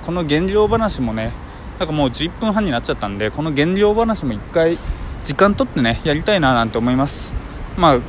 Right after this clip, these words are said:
多分興味ある方もいるかなと思いますね。今思いますし、特にあの、ね、ダイエットとか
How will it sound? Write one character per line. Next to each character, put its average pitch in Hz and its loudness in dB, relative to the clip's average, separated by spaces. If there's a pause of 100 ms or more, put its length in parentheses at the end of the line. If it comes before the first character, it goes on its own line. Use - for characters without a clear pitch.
多 196 6
分 156 2
興 226 6
味 120 2
あ 160 6
る 226 4
方 127 4
も 107 -2
い 147 -2
る 208 0
か 151 0
な 120 2
と 117 -4
思 110 -2
い 113 -2
ま 117 -2
す - -8
ね。 123 0 (800)
今 156 6
思 156 6
い 156 6
ま 165 6
す - -4
し、 - -6 (100)
特 208 -2
に 147 0
あ 117 2
の、 110 0 (140)
ね、 156 -2
ダ 139 6
イ 135 2
エ - 2
ッ - -4
ト - -4
と 110 0
か 107 4